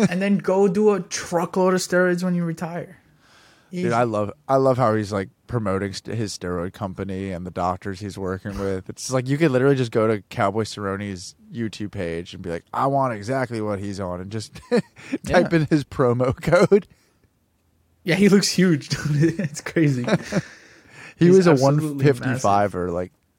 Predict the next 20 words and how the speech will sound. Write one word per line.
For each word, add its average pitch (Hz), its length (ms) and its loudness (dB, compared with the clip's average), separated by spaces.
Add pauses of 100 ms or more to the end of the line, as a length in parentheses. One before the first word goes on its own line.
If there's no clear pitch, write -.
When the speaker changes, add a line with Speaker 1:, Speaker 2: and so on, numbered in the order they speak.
(100)
Speaker 2:
three 98 200 -6
years 76 260 -10
ago. 180 120 -6 (300)
<laughs> - 240 0
Speaker 1:
And 175 180 -2
if 175 160 2
I'm 190 180 2
not 208 200 2
wrong, 180 260 2
he 196 140 2
fought 180 340 0
at 165 120 -4
forty-five 127 580 -4
at 117 100 -10
some 123 220 -8
point 120 320 -14 (140)
in 123 80 -12
his 120 120 -10
career. 117 320 -10
Speaker 2:
Really? 135 400 0